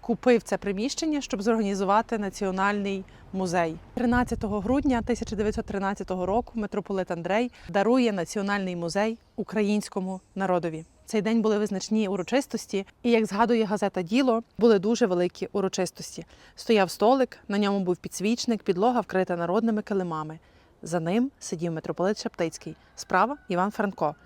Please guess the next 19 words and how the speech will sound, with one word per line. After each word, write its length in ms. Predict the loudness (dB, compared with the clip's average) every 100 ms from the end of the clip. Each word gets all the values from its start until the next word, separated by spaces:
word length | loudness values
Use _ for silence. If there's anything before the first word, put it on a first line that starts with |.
| -20 -6
громадські 480 | -2 -2 -4 0 0
і 40 |
церковні 440 | 0 -2 0 -2 -2
діячі. 500 | 0 0 -2 -6 -8 _ _ _ _
Єпископ 500 | -2 2 0 0 -4
Константин 540 | -4 -4 -4 -2 -2 -2
Чехович 600 | 0 4 4 4 -4 -4
відправив 440 | 0 2 2 0
службу, 540 | -2 0 0 -2 -4 -4 -16 0
був 120 | 0 0
професор 460 | -2 -2 -4 -4
Михайло 360 | -4 -2 -2 -2
Грушевський, 760 | -4 0 2 2 0 -2 -2 -6 -20 -20 -12
професор 440 | -2 4 4 4 4
Володимир 380 | 4 4 2 0
Шухевич, 500 | 0 4 4 4 -2
дослідник 500 | -4 0 0 0 0
народного 420 | 0 0 -2 -2
мистецтва, 680 | -2 2 2 0 -2 -2